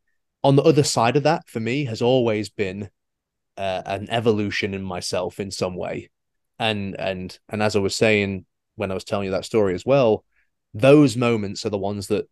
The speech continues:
stick with me for longer. And those are the moments that I think back to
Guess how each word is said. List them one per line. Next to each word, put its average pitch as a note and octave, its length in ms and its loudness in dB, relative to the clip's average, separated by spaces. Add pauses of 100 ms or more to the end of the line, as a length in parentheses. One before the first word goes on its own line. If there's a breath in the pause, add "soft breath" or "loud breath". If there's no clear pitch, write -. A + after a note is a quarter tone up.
stick - 420 -4
with G2+ 140 0
me F2+ 200 -4
for F2+ 380 -2
longer. E2+ 520 -6 (400)
And F#2+ 160 -4
those G#2 240 4
are F#2+ 40 -8
the G2 80 0
moments F#2 300 -4
that - 120 -2
I - 40 -10
think - 360 -12
back F#2+ 280 -2
to F2 360 -6